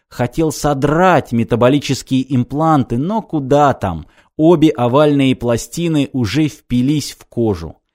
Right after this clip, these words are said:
Напрасно он драл пальцами горло, два серебристых пятна правильной формы уже внедрились в его организм.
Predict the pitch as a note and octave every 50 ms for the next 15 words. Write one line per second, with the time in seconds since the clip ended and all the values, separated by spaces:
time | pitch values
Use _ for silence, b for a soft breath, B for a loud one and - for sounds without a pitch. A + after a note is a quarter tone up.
0 | _ _ _ _ _ - G2+ B2+ C#3+ C#3 - - D3 E3+ F#3 F#3+ F3+ D#3 C3 -
1 | - A2 G2+ - - A#2 A2+ A2+ G2+ A#2 B2+ D3 D3+ C#3+ - - C3+ C#3 C#3 -
2 | - - C3 C3 C3 A#2+ A#2 B2+ D3 C#3+ A#2+ G#2 F#2 E2 D2 - _ _ _ _
3 | _ - G2+ A2+ B2+ D3 D3+ C#3 - C3 B2+ B2 A#2 B2 C#3 D3+ C#3 - C3+ -
4 | - - A#2 - C#3 D3 C#3+ B2+ - C3 C3 C3 B2+ B2 A#2 A2+ A2+ G2+ - -
5 | D3+ D#3+ D3+ D3 C#3+ C#3 C3 - C3+ A#2 F#2 G2 C3 D3 B2+ B2+ B2 A#2 G#2 F2+
6 | G#2 A#2 B2 B2 A#2+ A2+ - - - - F#2 F2+ F#2+ G2+ G#2+ F#2+ G2+ G2+ G2 G2
7 | F#2 G2 G#2 G2 G2 G2 F#2 D#2+ D2 D2 D2+